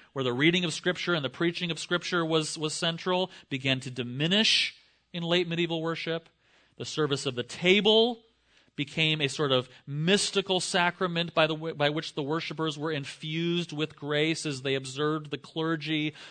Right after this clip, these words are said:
offering, uh, what they believed to be a sacrifice on their behalf. One author says, "The decline in middle, medieval worship must first of all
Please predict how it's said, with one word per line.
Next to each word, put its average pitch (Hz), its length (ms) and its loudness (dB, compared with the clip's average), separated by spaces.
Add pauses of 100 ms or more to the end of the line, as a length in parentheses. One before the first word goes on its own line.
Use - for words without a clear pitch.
(100)
offering, 151 480 2
uh, 147 120 -4
what 139 200 -4
they 139 120 2
believed 139 480 0
to 147 60 -2
be 139 180 2
a 139 80 4
sacrifice 143 840 -2
on 135 220 -4
their 131 140 -4
behalf. 127 640 -8 (1600)
One 143 160 0
author 156 260 6
says, 147 280 2
"The 135 100 -4
decline 165 480 2
in 175 100 -2
middle, 170 300 0
medieval 160 600 0
worship 151 420 2
must 131 220 -2
first 175 340 0
of 156 140 2
all 147 340 4